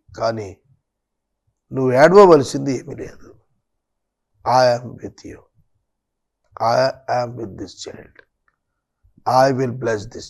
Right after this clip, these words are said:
child. మనం ప్రస్తుతాన్ని బట్టి ఏడుస్తుంటాం, ప్రస్తుతాన్ని బట్టి నవ్వుతుంటాం, ప్రస్తుతాన్ని బట్టి గర్విస్తుంటాం, ప్రస్తుతాన్ని బట్టి అతిశయిస్తుంటాం. కానీ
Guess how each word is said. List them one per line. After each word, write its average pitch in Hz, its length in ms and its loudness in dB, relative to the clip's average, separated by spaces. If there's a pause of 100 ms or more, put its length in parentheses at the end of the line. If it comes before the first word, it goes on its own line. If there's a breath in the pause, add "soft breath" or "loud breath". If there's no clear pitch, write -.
child. - 300 -20 (2000)
మనం 226 280 10 (580)
ప్రస్తుతాన్ని 196 840 8
బట్టి 147 200 0 (100)
ఏడుస్తుంటాం, - 600 -12 (760)
ప్రస్తుతాన్ని 202 720 6
బట్టి 165 240 2
నవ్వుతుంటాం, - 560 -10 (540)
ప్రస్తుతాన్ని 226 680 6
బట్టి 165 300 2
గర్విస్తుంటాం, 143 720 -6 (540)
ప్రస్తుతాన్ని 220 640 6
బట్టి 180 240 0
అతిశయిస్తుంటాం. - 840 -10 (1500)
కానీ 131 320 -4